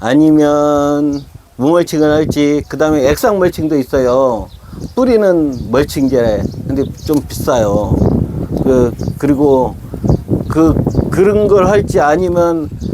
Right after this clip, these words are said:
비닐 멀칭을 아예 할지. 이제 기계는 다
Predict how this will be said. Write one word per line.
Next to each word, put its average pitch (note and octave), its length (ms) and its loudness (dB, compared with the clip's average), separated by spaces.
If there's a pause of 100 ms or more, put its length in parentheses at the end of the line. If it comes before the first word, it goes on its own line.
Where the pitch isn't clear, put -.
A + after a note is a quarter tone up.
(200)
비닐 G3 320 2
멀칭을 D3+ 440 2
아예 C3+ 240 2
할지. C#3 640 -4 (500)
이제 F3+ 140 2
기계는 G#3+ 520 0
다 - 140 -2